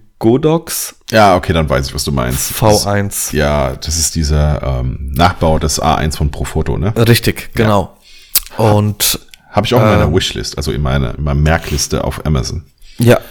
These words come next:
Speaker 1: ähm, kann ich dir empfehlen. Also ich hatte, ich hatte die, die Yongnuos, die T T L.
Speaker 2: Mhm.
Speaker 1: Dann hatte ich jetzt den Nachfolger von den, boah, ich glaub, das waren fünf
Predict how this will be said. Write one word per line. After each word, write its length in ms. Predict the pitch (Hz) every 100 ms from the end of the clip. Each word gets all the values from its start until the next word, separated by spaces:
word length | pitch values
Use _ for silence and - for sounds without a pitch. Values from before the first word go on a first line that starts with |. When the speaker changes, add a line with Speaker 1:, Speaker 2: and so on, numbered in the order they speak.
| -
Speaker 1:
ähm, 340 | 113 113 113 -
kann 180 | 123 120
ich 100 | -
dir 100 | 104
empfehlen. 400 | 98 107 95 104 _ -
Also 160 | - 113
ich 140 | 113
hatte, 380 | 120 - 117 113 -
ich 160 | 113 123
hatte 240 | 113 104
die, 600 | 107 104 104 101 98 - - -
die 80 | 110
Yongnuos, 560 | 107 120 135 156 170
die 80 | 135
T 160 | - 123
T 180 | 117 92
L. 280 | 139 185 - -
Speaker 2:
Mhm. 280 | 90 95 127 - - - -
Speaker 1:
Dann 280 | 107 110 113
hatte 180 | 110 104
ich 180 | -
jetzt 360 | 117 107 - -
den 240 | 101 101
Nachfolger 800 | 101 110 147 - - 151 143 151
von 260 | - 135 110
den, 200 | 104 104
boah, 300 | - 104 104
ich 140 | -
glaub, 160 | - 107
das 180 | 104 -
waren 120 | 107
fünf 800 | - - - 127 139 - -